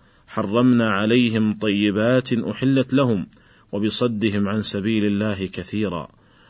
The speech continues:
وأخذهم الربا وقد نهوا عنه وأكلهم أموال الناس بالباطل وأعتدنا للكافرين منهم عذابا أليما". وقد وردت النصوص الكثيرة من الكتاب والسنة محذرة من الربا،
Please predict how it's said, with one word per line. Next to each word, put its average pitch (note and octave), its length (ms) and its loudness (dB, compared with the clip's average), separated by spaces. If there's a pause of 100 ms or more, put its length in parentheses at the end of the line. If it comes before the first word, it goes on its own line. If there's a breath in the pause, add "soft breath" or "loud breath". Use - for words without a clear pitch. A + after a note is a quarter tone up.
(120)
وأخذهم A2 640 0
الربا G#2+ 420 0
وقد G#2+ 340 -4
نهوا G#2 300 -2
عنه G2+ 260 -2 (560 soft breath)
وأكلهم A2 640 -2
أموال G#2+ 400 0
الناس G#2 420 0
بالباطل A#2 640 -2 (380 soft breath)
وأعتدنا G#2+ 720 0
للكافرين G#2 1000 0
منهم G#2+ 360 0
عذابا G2 640 -2
أليما". F2+ 360 -4 (840 soft breath)
وقد A#2 220 -2
وردت C#3+ 360 4
النصوص B2 460 2
الكثيرة B2+ 580 4
من A#2 180 2
الكتاب A#2 500 0
والسنة A#2 600 0
محذرة G#2+ 800 -2
من G#2 200 0
الربا، F#2 460 -4